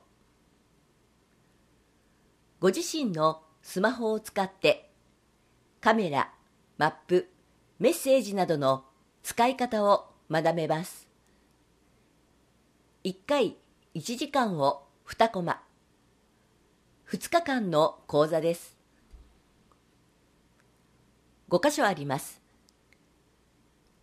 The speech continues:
大宮地区在住の方。場所、大宮集会所。十一月十八日、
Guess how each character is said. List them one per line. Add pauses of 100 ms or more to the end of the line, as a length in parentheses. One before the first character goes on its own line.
(120)
大
宮
地
区
在
住
の
方。 (1500)
場
所、 (640)
大
宮
集
会
所。 (2250)
十
一
月
十
八
日、